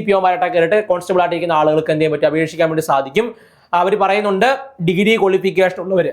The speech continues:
അല്ലേ? ഒരു ഡിഗ്രി എന്താണ് ഉള്ളവർക്ക് എന്ത് ചെയ്യാൻ പറ്റും, ഈ പറയുന്ന നാനൂറ്റി നാൽപത്തിയേഴ് by രണ്ടായിരത്തി ഇരുപത്തിയഞ്ച് എന്ന കാറ്റഗറി നമ്പറിൽ സബ് ഇൻസ്പെക്ടർ and ആംഡ് പോലീസിലേക്ക് എന്ത് ചെയ്യാൻ പറ്റും, അപേക്ഷിക്കാൻ വേണ്ടി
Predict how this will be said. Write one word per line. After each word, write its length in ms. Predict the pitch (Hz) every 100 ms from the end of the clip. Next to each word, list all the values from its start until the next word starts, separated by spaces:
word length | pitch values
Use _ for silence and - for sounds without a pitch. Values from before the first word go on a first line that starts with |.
| -
അല്ലേ? 180 | 208 156 - - _ _ _ _ _ _ 175
ഒരു 100 | 170
ഡിഗ്രി 260 | 160 170 247 - - 165
എന്താണ് 280 | 170 165 156 156 160
ഉള്ളവർക്ക് 360 | 160 180 180 160
എന്ത് 100 | 156
ചെയ്യാൻ 120 | 151
പറ്റും, 200 | 147 151 156
ഈ 20 | 156
പറയുന്ന 320 | 156 151 165 214 170
നാനൂറ്റി 300 | 147 160 165 165
നാൽപത്തിയേഴ് 580 | 156 190 190 196 190 185
by 60 | 170
രണ്ടായിരത്തി 280 | 160 160 160
ഇരുപത്തിയഞ്ച് 320 | 156 156 156
എന്ന 80 | 160 156
കാറ്റഗറി 320 | 143 156 151
നമ്പറിൽ 260 | 143 143 147 233 247 - - -
സബ് 180 | 180 196
ഇൻസ്പെക്ടർ 440 | 226 - 202 196 - 170
and 100 | 175 165 185
ആംഡ് 240 | 208 220 175
പോലീസിലേക്ക് 420 | 180 175 170 165
എന്ത് 100 | 151
ചെയ്യാൻ 100 | 156
പറ്റും, 180 | 151 151 143 _ _ -
അപേക്ഷിക്കാൻ 420 | 143 160 160 151 147
വേണ്ടി 180 | 143 190